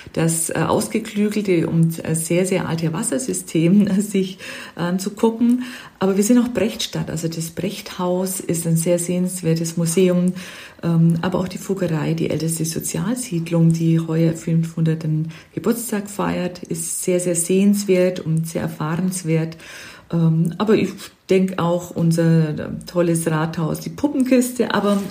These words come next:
eins, äh, vielleicht vom Thema her, das, das zu uns als S P D am meisten passt, ist das Textil- und Industriemuseum, das wie kein anderes die, die Geschichte der Textilindustrie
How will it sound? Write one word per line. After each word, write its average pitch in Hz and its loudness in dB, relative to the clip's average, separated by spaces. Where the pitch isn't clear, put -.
eins, 233 2
äh, - -4
vielleicht 202 0
vom 185 -2
Thema 208 2
her, 196 2
das, 185 -2
das - -2
zu 180 -2
uns 220 2
als 170 2
S - 0
P 165 0
D 160 -2
am 165 2
meisten 160 0
passt, - -4
ist 202 -4
das 175 -4
Textil- 175 -4
und 170 0
Industriemuseum, 165 -2
das 170 -2
wie 175 -2
kein 170 2
anderes 190 0
die, 170 0
die 175 -4
Geschichte 202 2
der 170 2
Textilindustrie 196 0